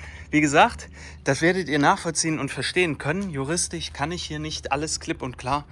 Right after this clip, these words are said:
so äußern. Das wäre taktisch unklug, aber sie haben auf jeden Fall Hausverbot. Der Generalunternehmer, wie auch jegliche Firmen, die er beauftragt und besonders halt die Rohbauerkandidaten, die ja hier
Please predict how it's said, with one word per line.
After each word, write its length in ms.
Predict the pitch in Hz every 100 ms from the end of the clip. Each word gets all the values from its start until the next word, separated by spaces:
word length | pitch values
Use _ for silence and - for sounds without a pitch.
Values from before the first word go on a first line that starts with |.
| - -
so 340 | 117 131 -
äußern. 400 | 135 190 - 160
Das 200 | 131 -
wäre 320 | 143 135 120 - - - - - - - - - -
taktisch 480 | 220 - 180 -
unklug, 680 | 233 302 - - - 330 - - - - -
aber 380 | 165 196 226 240 - - -
sie 200 | - 160
haben 280 | - 175 190
auf 240 | 139 - 127
jeden 200 | 127 127
Fall 320 | 120 110 156 - - -
Hausverbot. 540 | 151 - 220 - - -
Der 80 | 139
Generalunternehmer, 840 | 139 143 147 170 208 220 214 254 311 - -
wie 180 | 208 202
auch 200 | 180 156
jegliche 560 | 170 285 240 208 196
Firmen, 360 | - 160 170 156
die 100 | 151
er 120 | 127
beauftragt 600 | 123 131 180 - 180 175
und 300 | 147 143 110
besonders 500 | 127 127 139 139 -
halt 220 | 117 123 - - - -
die 60 | 127
Rohbauerkandidaten, 1160 | 131 170 127 117 113 113 110 107 98 - 101 - - - -
die 120 | 123
ja 120 | 120
hier 420 | 110 120 120 127